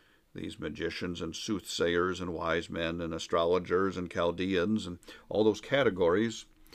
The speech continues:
were going to tell him something that he wanted to hear. In other words, he had itching ears. Very often we do not want to hear the truth. We only want to hear what we want to hear. That's true of any of us if we aren't careful.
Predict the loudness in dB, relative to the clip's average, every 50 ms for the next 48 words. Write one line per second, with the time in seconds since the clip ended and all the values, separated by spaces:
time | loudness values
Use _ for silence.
0 | -20 -20 -20 -20 -20 -8 _ 0 4 6 6 6 8 6 4 2 0 2 2 4
1 | 6 6 6 4 2 2 0 0 2 2 0 2 2 2 2 2 2 2 0 0
2 | 0 -2 -2 -4 -4 -2 0 0 0 0 -2 -6 -14 _ _ _ _ _ _ _
3 | _ _ _ _ _ -20 -20 _ _ _ _ _ 0 0 2 2 4 4 4 4
4 | 2 0 0 2 4 4 4 4 4 2 0 -2 -4 -2 -2 0 0 0 -2 -4
5 | -8 -10 -12 -14 -16 _ _ _ _ _ _ -20 -20 -20 -20 -14 -2 2 6 6
6 | 8 8 8 8 6 6 2 -2 -2 -2 0 2 2 2 4 4 2 2 0 0
7 | -2 -2 -2 -4 -4 -2 0 0 2 2 2 0 -2 -8 _ _ _ _ _ _
8 | _ -20 -20 -20 -20 _ -14 -12 -6 2 4 6 6 6 4 2 -2 -8 -20 _
9 | _ _ _ _ _ _ _ -4 -2 0 0 0 0 -2 -2 -2 -4 -4 -6 -10
10 | -10 -6 -4 -2 -2 -2 -2 -4 -6 -8 -8 -6 -8 -8 -8 -12 -14 -10 -6 -4
11 | -2 -2 -2 -4 -6 -8 -10 -12 -6 -2 -2 0 0 0 -2 -2 -2 -2 -2 -2
12 | -4 -4 -6 -10 -12 -12 -10 -10 -10 -10 -10 -10 -6 -6 -6 -6 -8 -12 -14 -14